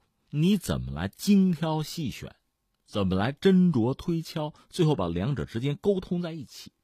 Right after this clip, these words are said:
你自己做渠道、做基础设施，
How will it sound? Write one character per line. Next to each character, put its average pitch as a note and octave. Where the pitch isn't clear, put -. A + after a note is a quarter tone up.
你 C3+
自 C#3+
己 E2+
做 G#2+
渠 -
道、 -
做 A#2
基 -
础 -
设 -
施， -